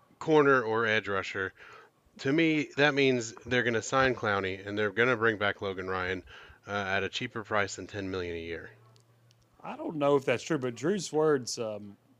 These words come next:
Speaker 2: uh, it's well said. Yeah, I mean, come on, at the end of the day. Oh, I know who it is, though.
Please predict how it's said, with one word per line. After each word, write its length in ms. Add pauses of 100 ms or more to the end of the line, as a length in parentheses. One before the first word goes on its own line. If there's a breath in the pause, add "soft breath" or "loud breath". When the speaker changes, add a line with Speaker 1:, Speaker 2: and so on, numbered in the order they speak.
(140)
Speaker 2:
uh, 180 (380)
it's 220
well 180
said. 420
Yeah, 260
I 200
mean, 260
come 180
on, 200 (260)
at 80
the 80
end 140
of 40
the 60
day. 240 (840)
Oh, 260
I 160
know 220
who 160
it 100
is, 300
though. 220